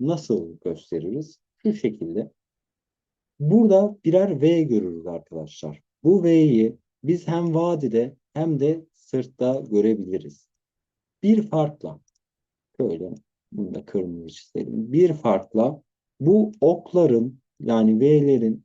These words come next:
uç noktalarının gösterdiği noktaya göre biz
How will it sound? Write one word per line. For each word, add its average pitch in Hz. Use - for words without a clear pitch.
uç 151
noktalarının 113
gösterdiği 156
noktaya 131
göre 110
biz 131